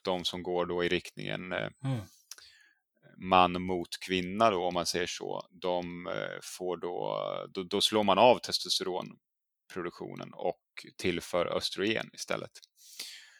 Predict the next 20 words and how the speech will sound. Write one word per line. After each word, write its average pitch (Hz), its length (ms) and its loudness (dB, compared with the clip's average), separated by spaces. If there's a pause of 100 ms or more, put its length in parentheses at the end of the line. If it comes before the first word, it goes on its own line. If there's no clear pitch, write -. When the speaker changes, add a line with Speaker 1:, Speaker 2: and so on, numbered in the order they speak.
(320)
Speaker 1:
Eh, - 220 -6
och 92 140 -2
det 92 80 6
här 107 100 12
gör 120 200 12
man 98 180 8
ju 98 280 4
innan 101 500 6
man 101 220 8
gör 95 300 6
eventuell 92 580 6
kirurgi 95 580 4
och 110 80 2
så, 87 140 0
det 87 120 0
brukar 98 260 0
ju 92 40 -2
komma 90 260 -2
senare 90 500 2
då, 50 160 -6